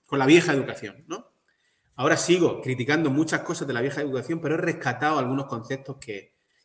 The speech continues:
que, que, que funcionan. Por ejemplo, se sabe que el aprendizaje activo, ¿eh? no es que los niños y los alumnos se estén moviendo permanentemente y estén interactuando sobre ellos.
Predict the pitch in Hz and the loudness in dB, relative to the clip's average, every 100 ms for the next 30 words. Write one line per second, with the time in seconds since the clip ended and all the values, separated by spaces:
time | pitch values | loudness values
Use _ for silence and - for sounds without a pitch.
0 | _ - 113 101 98 95 _ _ - 120 | _ -12 -10 -8 -10 -14 _ _ -16 -12
1 | 107 101 98 98 127 143 127 131 104 - | -10 -10 -12 -10 -4 -2 0 -2 -2 0
2 | 143 175 131 107 - - - _ - - | 4 4 4 -2 -6 -20 -20 _ -20 -4
3 | - 180 220 226 269 - - - - 139 | 4 6 8 8 6 -2 -12 -6 2 4
4 | 131 135 127 190 202 185 - - 233 190 | 4 2 2 2 4 4 2 0 2 4
5 | 240 294 - - _ _ 147 196 135 156 | 2 -4 -14 -20 _ _ -8 -4 -2 4
6 | 208 202 214 190 - 143 127 139 190 170 | 6 8 6 4 2 2 2 2 2 2
7 | 120 117 - 156 139 143 170 165 135 165 | -2 -4 -10 -6 -2 0 0 0 -2 0
8 | 160 139 156 175 139 135 131 139 135 147 | 2 4 4 4 2 0 0 -2 0 -2
9 | 147 123 151 151 135 123 120 131 123 120 | -2 -2 0 0 -2 -4 -4 -4 -4 -4
10 | 107 101 95 | -8 -8 -16